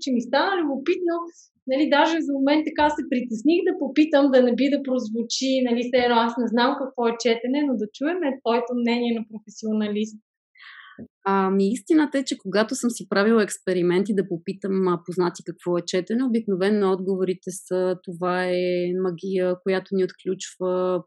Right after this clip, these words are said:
Speaker 2: а, нали, възможности да опознаем нови светове, нови възможности“, нали, най-такива едни романтични схващания за четенето.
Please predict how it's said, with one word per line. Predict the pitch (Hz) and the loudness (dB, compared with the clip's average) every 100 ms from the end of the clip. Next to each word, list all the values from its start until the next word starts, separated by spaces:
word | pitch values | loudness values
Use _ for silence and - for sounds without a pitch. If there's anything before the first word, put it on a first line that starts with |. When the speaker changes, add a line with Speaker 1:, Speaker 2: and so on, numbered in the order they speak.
| - | -6
Speaker 2:
а, | |
нали, | 175 175 175 180 175 | -4 -2 -2 -2 -4
възможности | 180 190 180 180 180 - 175 | -2 0 0 -2 -6 -10 -4
да | 180 175 175 | -2 0 0
опознаем | 170 165 170 185 190 190 190 | -2 -4 -6 -2 0 2 2
нови | 180 190 | 0 -4
светове, | - 190 - 165 185 190 185 | -8 -10 -8 -6 -2 0 0
нови | 185 180 180 175 | 0 -2 -2 -4
възможности“, | 185 190 190 190 185 - - 311 | -4 -2 -2 -2 -4 -6 -4 0
нали, | 311 | 2
най-такива | 285 269 262 - 226 | 2 0 -2 -6 0
едни | 233 240 | 2 2
романтични | 240 214 196 196 196 - 190 180 170 165 | 4 4 4 0 -6 -4 0 0 0 -4
схващания | - - 170 - 170 165 | -6 -6 -6 -2 -2 -2
за | 151 | -6
четенето. | - 180 220 233 226 262 269 | -4 -4 0 -2 -2 -6 -6